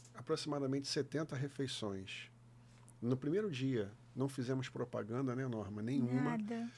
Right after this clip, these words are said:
Speaker 1: Zero propaganda. E, nossa, foi um sucesso. Eu fiquei tão nervoso porque eu achei que eu não fosse dar conta. Eu até falei com a Norma.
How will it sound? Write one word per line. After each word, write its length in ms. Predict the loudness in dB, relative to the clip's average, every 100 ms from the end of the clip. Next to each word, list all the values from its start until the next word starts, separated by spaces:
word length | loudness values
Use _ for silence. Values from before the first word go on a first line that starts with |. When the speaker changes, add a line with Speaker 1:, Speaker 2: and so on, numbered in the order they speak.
| -16 -12 -6
Speaker 1:
Zero 560 | 0 4 4 2 -2 -10 -20 -10
propaganda. 720 | -8 -4 -4 -2 0 0 0 -4 -14 -18 -18 -20 -20 -20 -6
E, 720 | -2 0 0 -2 -4 -6 -10 -14 -20 -6
nossa, 300 | -2 -2 -4
foi 180 | -2 0
um 80 | 0
sucesso. 560 | 0 -2 0 0 -2 -2
Eu 120 | -2
fiquei 260 | -2 -2 0
tão 180 | 0
nervoso 520 | 2 2 2 2 2 0
porque 300 | -4 0 2
eu 200 | 4 2
achei 220 | 4 4
que 60 |
eu 40 | 4
não 80 | 2
fosse 300 | 0 0 0
dar 100 | 0
conta. 380 | 2 2 4
Eu 60 | 0
até 140 | 0
falei 240 | -2 0 0
com 120 | 0
a 40 |
Norma. 300 | 0 2 -2